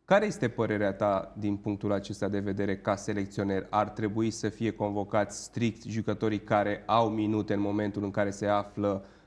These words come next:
uh, această selecție în vigoare? Sau te uiți în spate și la ce aport și ce au reprezentat jucătorii respectiv într-o campanie trecută, cum este cazul unor jucători de la echipa națională? Nu vreau să dau nume, doar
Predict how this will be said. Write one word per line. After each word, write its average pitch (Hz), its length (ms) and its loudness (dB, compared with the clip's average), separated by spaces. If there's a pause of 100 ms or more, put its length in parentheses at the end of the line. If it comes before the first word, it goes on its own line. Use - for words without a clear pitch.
(140)
uh, - 100 -4 (200)
această 104 580 -2
selecție 101 760 0
în 98 280 0
vigoare? 110 640 0 (300)
Sau 180 340 4
te 190 100 4
uiți 180 360 2
în 156 100 8
spate 156 520 4
și 160 300 -2
la 151 180 6
ce 151 360 0
aport 139 540 0
și - 180 -4
ce - 100 -2
au 139 100 6
reprezentat 127 720 0
jucătorii 120 460 0
respectiv 117 600 0 (300)
într-o 151 360 6
campanie 127 640 2
trecută, 117 540 0
cum 110 260 -2
este 107 220 -2
cazul 110 320 0
unor 110 180 0
jucători 104 360 -4
de 98 80 -2
la 101 100 0
echipa 101 300 -2
națională? 98 480 0
Nu 139 180 2
vreau 120 220 0
să 113 140 -2
dau 113 200 2
nume, 165 260 2
doar 156 460 4